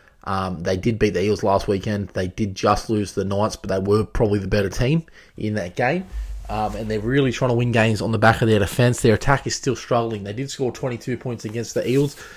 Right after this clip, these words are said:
but a lot of it was some individual brilliance or some mistakes by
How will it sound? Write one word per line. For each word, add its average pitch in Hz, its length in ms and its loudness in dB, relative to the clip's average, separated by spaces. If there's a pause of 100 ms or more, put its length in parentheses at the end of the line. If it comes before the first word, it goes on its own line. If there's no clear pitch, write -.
(280)
but 117 100 2
a 117 40 4
lot 127 180 4
of 123 80 2
it 117 100 0
was 113 140 -2
some 120 100 -8
individual 113 500 0
brilliance 113 460 -2
or 107 80 -8
some 101 300 -10
mistakes 117 440 -2
by 110 360 0